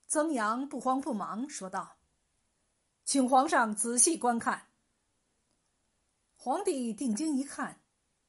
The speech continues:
原来那粒米竟是一个精美的微雕，一艘轻舟随风而行，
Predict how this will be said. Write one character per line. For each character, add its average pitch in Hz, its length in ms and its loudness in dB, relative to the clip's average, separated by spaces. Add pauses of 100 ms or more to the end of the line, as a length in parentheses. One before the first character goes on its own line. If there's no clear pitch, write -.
(280)
原 233 220 2
来 233 440 0 (340)
那 330 220 4
粒 269 180 2
米 202 460 -4
竟 311 260 -4
是 311 100 -4
一 220 140 -4
个 208 560 -2
精 370 340 -4
美 226 200 -4
的 185 100 -10
微 254 260 -4
雕， 285 380 -2 (1500)
一 262 120 -4
艘 302 240 2
轻 349 380 0
舟 349 300 -2
随 262 360 0
风 339 260 -6
而 254 160 -2
行， 220 560 -6